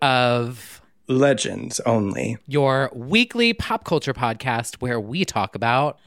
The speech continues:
Speaker 2: Legends Only.
Speaker 1: And oh, are there a lot of legends to talk about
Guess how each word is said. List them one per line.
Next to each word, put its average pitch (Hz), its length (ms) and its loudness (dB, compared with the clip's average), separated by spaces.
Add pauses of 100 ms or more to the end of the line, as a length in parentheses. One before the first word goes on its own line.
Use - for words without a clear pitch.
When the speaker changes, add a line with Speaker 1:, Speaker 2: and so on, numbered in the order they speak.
(300)
Speaker 2:
Legends 131 760 2 (120)
Only. 123 560 2 (320)
Speaker 1:
And 110 140 -8 (180)
oh, 208 720 6
are 135 220 2
there 135 440 2
a 107 120 -4
lot 135 500 2
of 110 160 -2 (100)
legends 156 680 0
to - 120 -6
talk - 460 2
about 214 560 6